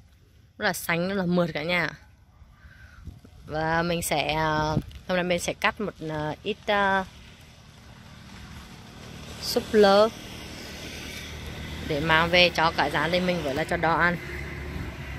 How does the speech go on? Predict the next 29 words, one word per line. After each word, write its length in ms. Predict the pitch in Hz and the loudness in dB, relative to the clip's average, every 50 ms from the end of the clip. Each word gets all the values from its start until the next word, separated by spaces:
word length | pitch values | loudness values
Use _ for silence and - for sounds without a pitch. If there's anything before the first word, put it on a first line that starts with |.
| - - | -8 -2
Đây. 600 | 175 180 180 180 175 180 175 175 165 165 160 147 - - - - - - - - - - - - - - - - - - - - - | 2 4 4 6 4 4 4 4 4 2 2 0 -2 -6 -10 -12 -12 -12 -12 -12 -12 -14 -14 -14 -14 -16 -16 -16 -16 -14 -14 -10 -6
Đây 100 | 180 180 | -2 -2
là 100 | 185 175 | -2 0
súp 200 | - 220 196 - | -2 -4 0 2
lơ 80 | 190 190 | 0 0
trắng 240 | - - 170 - | 2 -2 -4 -2
này 100 | 165 190 | -2 -2
cả 80 | 175 151 | -2 -2
nhà 140 | 180 180 170 | -2 -2 -2
này. 140 | 170 - - - - - - - - - - - - - - - - - - - - - - - - - - | -4 -6 -6 -10 -10 -10 -10 -10 -12 -12 -12 -12 -12 -12 -12 -12 -12 -10 -10 -8 -8 -8 -10 -10 -12 -12 -12
Ồ, 960 | 143 143 143 147 151 156 165 175 180 185 185 185 180 180 175 175 170 160 143 | -8 -6 -4 -2 -2 0 0 2 2 2 2 2 2 2 0 0 0 -2 -2
mọi 120 | 143 147 | -4 -4
người 100 | 156 165 | -6 -4
thấy 100 | 165 165 | -6 -4
đã 200 | - 165 151 139 143 - | -2 -2 -4 -4 -6 -4
chưa? 300 | - 185 180 180 175 160 | -2 0 2 2 2 0
Đó, 380 | 143 143 135 131 143 151 160 165 | -2 -2 -4 -2 -2 -2 -4 -4
súp 180 | - 190 170 | -4 -6 -4
lơ 80 | 170 175 | -4 -6
trắng. 340 | - - 165 139 147 170 - - - - - - - - - - - - - - - - - - | -4 -4 -6 -6 -6 -8 -10 -12 -14 -14 -14 -14 -14 -14 -14 -14 -14 -14 -14 -12 -12 -12 -10 -8
Wow. 800 | 160 156 160 165 165 165 165 160 165 160 160 160 160 156 156 156 156 - - - - - - - - - - - - - - - - - - - - - - - - - - - - - - - - - - | -4 -2 0 0 0 0 0 0 0 0 0 0 0 0 0 -2 -4 -6 -8 -8 -10 -10 -10 -10 -10 -10 -10 -8 -8 -8 -8 -8 -8 -8 -6 -6 -6 -6 -4 -4 -4 -4 -4 -4 -6 -4 -4 -4 -4 -4 -4
Mọi 80 | - | -2
người 120 | 165 170 180 | -2 -2 -2
thấy 140 | 180 170 - | -2 -2 -2
súp 140 | - 196 | -2 -2
lơ 100 | 190 196 | -2 -2
trắng 220 | 190 - 175 - - 180 | -2 -2 -4 -4 -2 -4
không 120 | 185 190 | -2 -2
nhỉ? 180 | 180 165 165 | -2 -2 -2